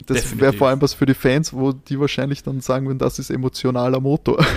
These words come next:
Speaker 1: <laughs>
Speaker 2: Schwer zu sagen, oder? Ich kann mir ja auch C O zwei Neutralität jetzt, wenn man's ehrlich betrachtet, nicht vorstellen. Die verfahren mit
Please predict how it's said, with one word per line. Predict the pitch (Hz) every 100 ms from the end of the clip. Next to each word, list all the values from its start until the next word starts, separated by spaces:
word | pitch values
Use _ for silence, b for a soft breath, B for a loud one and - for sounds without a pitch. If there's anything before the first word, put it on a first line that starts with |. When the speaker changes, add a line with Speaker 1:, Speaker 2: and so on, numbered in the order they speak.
| 165 165
Speaker 1:
<laughs> | - - - -
Speaker 2:
Schwer | - - 110
zu | -
sagen, | 110 113 120
oder? | 117 117 113
Ich | 113 110 117
kann | 113
mir | 123
ja | 117 107
auch | 110
C | - - 113
O |
zwei | 107 - 104
Neutralität | 120 110 107 110 107 104 110 110 110
jetzt, | -
wenn | 101
man's | 104 -
ehrlich | 110 98 117 110
betrachtet, | - - 107 110 - 107
nicht | 107 -
vorstellen. | 107 117 - 98 95
Die | 98
verfahren | - - 110 117
mit | 113